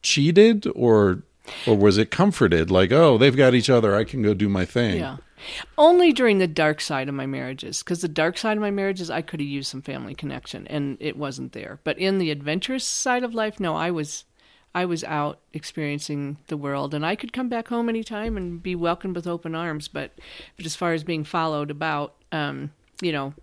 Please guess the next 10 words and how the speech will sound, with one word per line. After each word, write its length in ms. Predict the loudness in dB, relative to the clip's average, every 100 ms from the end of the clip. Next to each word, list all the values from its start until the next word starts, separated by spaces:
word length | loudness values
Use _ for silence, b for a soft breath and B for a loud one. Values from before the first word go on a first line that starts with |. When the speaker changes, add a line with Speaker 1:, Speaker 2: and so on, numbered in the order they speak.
| -10
Speaker 2:
through 140 | -6
phone 380 | -4 -4 -6 -6
or 180 | -8 -12 B B B B B B -4
letters 400 | -2 0 -2 -4
or 60 |
anything, 260 | -4 -4 -6
it 60 |
wasn't 260 | -6 -6 -6
happening. 420 | -8 -8 -10 -12
So, 360 | -12 -10 -10 -12